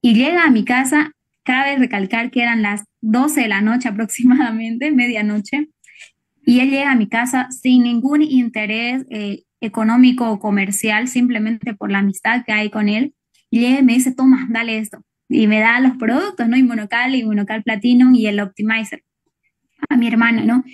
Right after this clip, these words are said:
Me dice, "Toma, dale", y, y le dimos, ¿no? Mira, yo me puse a conversar con, con Luis, y, y era tan notorio que su interés realmente era de ayudar, que yo paré orejas y dije,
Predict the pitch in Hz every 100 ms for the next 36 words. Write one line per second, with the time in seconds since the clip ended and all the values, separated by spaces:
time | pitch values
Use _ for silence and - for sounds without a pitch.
0 | - _ 220 240 254 277 277 262 269 269
1 | 208 214 - _ _ - 220 214 220 214
2 | 254 320 233 202 233 254 _ _ _ _
3 | - 247 294 339 320 320 320 339 262 214
4 | 196 196 254 262 294 269 - 214 208 202
5 | 202 196 208 - 214 208 214 240 302 -
6 | _ _ _ _ _ _ 247 254 254 285
7 | 330 320 339 359 302 247 269 294 254 -
8 | 214 214 226 262 277 277 262 285 254 269
9 | 277 220 208 208 214 254 - _ _ _
10 | _ _ - 214 208 - 196 247 247 226
11 | 220 220 247 220 220 247 247